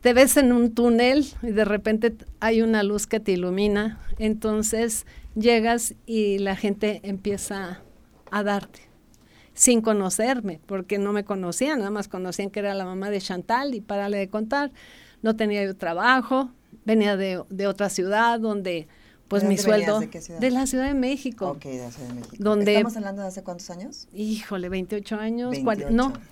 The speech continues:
Speaker 1: veintiocho, treinta años,
Speaker 2: Treinta ya,
Speaker 1: treinta
Speaker 2: ok.
Speaker 1: años. O sea, veintiocho con el negocio, treinta porque estuve trabajando antes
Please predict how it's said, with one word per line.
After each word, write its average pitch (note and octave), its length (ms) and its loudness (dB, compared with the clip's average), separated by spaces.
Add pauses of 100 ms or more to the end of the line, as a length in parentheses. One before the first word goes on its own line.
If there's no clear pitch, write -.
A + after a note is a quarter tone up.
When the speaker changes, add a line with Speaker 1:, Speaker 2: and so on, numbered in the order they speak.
(100)
Speaker 1:
veintiocho, G#3 560 -2
treinta B3 440 0
años, A#3+ 300 -4
Speaker 2:
Treinta A3+ 280 -8
ya, F#3 40 -12
Speaker 1:
treinta A3+ 300 0
Speaker 2:
ok. A3 200 2
Speaker 1:
años. G3 380 -6
O A#3+ 100 -2
sea, A3+ 220 0 (240)
veintiocho D4 460 2
con C#4 180 2
el A3+ 140 4
negocio, A#3+ 500 0 (220)
treinta A3 640 2 (200)
porque G#3 240 -6
estuve G#3+ 260 -4
trabajando G3 540 -8
antes G3 500 -10